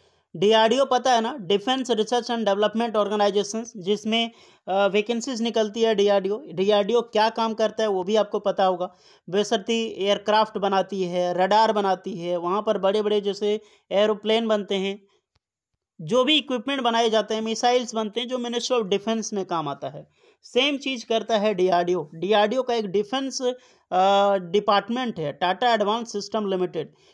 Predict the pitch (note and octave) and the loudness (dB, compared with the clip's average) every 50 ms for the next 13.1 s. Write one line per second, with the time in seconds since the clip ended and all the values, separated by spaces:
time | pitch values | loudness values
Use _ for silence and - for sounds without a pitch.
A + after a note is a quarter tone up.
0 | _ - G3 G3+ A#3+ A#3+ A3+ A#3 A3+ B3+ C#4 A#3 A3 - B3 A#3 G#3+ A3 G#3 F3 | _ -6 -4 0 0 0 0 2 0 0 0 0 -2 0 0 0 0 -2 -2 0
1 | D#3+ G#3 A#3 A3 - - A3 A3 G3 G3+ G3+ F3 F3+ E3+ D#3 D3 - - G#3+ G#3+ | 0 -2 -2 -2 -2 -4 -2 -2 -2 -2 -2 -2 -2 -4 -4 -6 -6 -2 0 0
2 | G#3+ G#3 G#3+ G#3 - G#3 - - A3+ G#3+ G#3 G#3+ G#3 G3 F#3+ F#3+ G3+ G#3 G3+ G3+ | 2 0 0 -2 -4 -10 -10 -8 -6 -2 -2 -2 -2 -2 -2 -2 -2 -2 -2 -2
3 | G#3 G3 F#3+ F#3 F3+ - - D#3 C3+ - _ _ _ _ _ _ - G3 F3+ - | 0 0 0 0 -2 -4 -12 -14 -14 -14 _ _ _ _ _ _ -10 -10 -6 -2
4 | A#3+ A#3 A#3 A#3 G#3+ F#3 A3 A3+ A3 - A3 G#3 - A3+ A3 A3 G#3 G#3+ G#3+ G#3 | 0 2 2 2 2 2 0 0 0 -2 -8 -6 -4 -2 0 2 2 2 2 0
5 | G3 G3 - A3 G#3+ G3 G3+ G3 - G#3+ G3 - G#3+ G#3 - F3+ F#3+ F#3+ G3+ G#3+ | 0 0 -2 -4 -2 -2 -4 -6 -6 -8 -6 -4 -4 -4 -4 -4 -4 -2 -2 -2
6 | G#3+ G#3+ G#3+ - _ _ _ _ - F#3 F#3+ G3+ G3+ G3+ - - G#3+ A3+ A3 - | -2 -4 -8 -10 _ _ _ _ -4 0 0 2 0 0 0 0 0 0 0 -2
7 | A3 G#3+ G#3 F#3 F#3+ G#3 G#3 F#3+ G#3 G#3+ G3+ F#3 F#3+ G3 G3+ G#3 G3 G3 G3+ G3 | -4 -6 -4 -2 -2 -2 -2 -4 -4 -4 -4 -2 -2 -2 -2 0 0 0 0 0
8 | F3 E3+ E3+ F3+ F#3 F#3 F3 D#3 C#3 B2 - - _ _ _ _ _ _ _ - | 0 0 2 2 4 4 2 0 -2 -10 -12 -18 _ _ _ _ _ _ _ -2
9 | G#3+ G3+ G3+ G3+ G#3 G#3 G#3+ A3+ A3 A3 A3 G#3+ G#3+ G#3+ G#3 F#3 C#3+ C3 C#3+ - | 0 2 2 4 4 4 4 2 2 2 2 2 2 2 2 -2 -4 -8 -12 -20
10 | _ _ _ _ _ _ _ _ - F#3 F3+ A#3 G#3+ A#3 A3+ A3 A3 A#3+ A#3+ A3+ | _ _ _ _ _ _ _ _ -6 -4 -2 0 2 2 4 4 4 2 2 2
11 | A3 G#3+ G#3+ G#3+ G3 - A3+ A#3 A#3 A3+ - A3+ A3+ G#3 A3 A3 F#3+ F#3+ F#3+ G3+ | 2 2 2 2 0 0 0 0 0 0 -2 -4 -4 -2 -2 -2 0 0 0 0
12 | G#3+ G#3 G#3 F#3 F3+ F#3+ A#3 A3+ A3+ A3 A3 A3 G#3 - G#3 G3+ - - G3+ G3 | 0 0 0 -2 0 0 -2 -2 0 -2 -2 -2 -2 0 -2 -2 0 -2 -6 -6
13 | G3 | -6